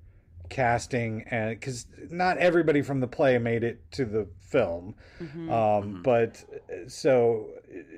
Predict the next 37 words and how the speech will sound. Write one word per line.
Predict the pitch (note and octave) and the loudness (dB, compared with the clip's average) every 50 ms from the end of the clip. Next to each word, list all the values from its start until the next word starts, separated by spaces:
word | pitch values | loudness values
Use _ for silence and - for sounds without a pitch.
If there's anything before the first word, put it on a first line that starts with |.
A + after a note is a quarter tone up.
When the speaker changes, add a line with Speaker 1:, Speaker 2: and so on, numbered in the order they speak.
| - C#3+ | -16 -6
Speaker 1:
that | C3 C#3 C#3+ C#3 C3+ - | 0 0 0 0 0 -4
kind | - E3 D3+ C#3 | -6 -4 -4 -4
of | B2+ | -4
casting, | - D3 D3 C3+ B2+ - D3 C3 B2+ | -4 -4 -4 -4 -4 -4 -6 -4 0
that | C3+ C3 B2+ B2 | 0 2 0 0
ability | A#2 G2+ C#3 C3 C3 C3 B2+ C3 B2+ | 0 -2 0 2 2 2 2 2 0
to | B2+ | 0
work | A#2+ A2+ B2 B2 B2 - | 0 0 0 -2 0 -2
with | C#3+ C3 - | -6 -8 -4
people | - C#3 A#2+ - C3+ C#3 | -6 -6 -2 -2 -4 -2
and | - D3+ C#3 | -2 -4 -4
to | - E3 | -4 -2
let | E3 F#3+ F#3+ - | 0 0 0 0
people | - F#3 F#3+ C#3 D#3+ D#3 | 0 -4 -2 0 -2 -4
do | C3 - D#3 F#3 G#3 | -2 0 0 0 2
their | F3 D#3+ B2 A2+ | 4 4 2 2
work. | A2+ A2 C#3 E3+ C#3+ F#2 - A2 _ - - - - - - - - - _ | 2 0 0 -2 -2 -2 -6 -10 _ -20 -20 -20 -20 -20 -20 -20 -20 -16 _
You | D3 D#3 | -4 0
know, | D#3 D3+ | 2 2
you | D3 D3 E3 E3 | 2 2 2 2
have | E3+ E3+ | 0 2
these | D3 D#3 D#3+ C#3 | 0 -2 -4 -4
great | - - D#3 E3 E3 E3 D3 | -4 2 4 4 4 4 4
little | D3+ D3+ C#3+ | 4 2 4
moments | C#3 C3+ C#3 C#3 C#3 C#3 C3 B2+ B2 - | 4 4 4 4 4 4 0 -2 -2 -4
with, | C3 A#2+ A2 _ _ - - | -6 -6 -6 _ _ -20 -12
you | - C#3+ B2 C3 A#2+ A2+ A2+ A2+ - - | -8 -4 0 0 0 0 -2 -4 -8 -2
know, | C#3+ | 0
uh, | A#2+ A#2 A2+ A2+ A#2 - - - - - - _ _ | 2 2 2 0 -2 -4 -8 -20 -20 -20 -20 _ _
Mister | D3 E3 D#3 - - | -4 -4 -4 -4 -8
Pitt | C#3 - - - F#3 C#3+ B2 - | -12 -2 2 2 2 2 0 -4
and | A#2 B2+ C#3 | -8 -6 -4
Mister | D3+ D3 - - D3 | -4 -4 -4 -6 -8
Fox, | - - E3+ C#3 - - - - - - - | -4 -2 -2 -2 -2 -4 -10 -10 -10 -10 -8
and, | - D#3 C#3 C3 B2+ C3+ C3 A2+ | -6 -4 -4 -2 -2 -4 -4 0
you | C#3+ C#3 | 0 2
know, | C3 B2 A#2+ A#2 A2+ A2 | 2 4 2 2 0 -2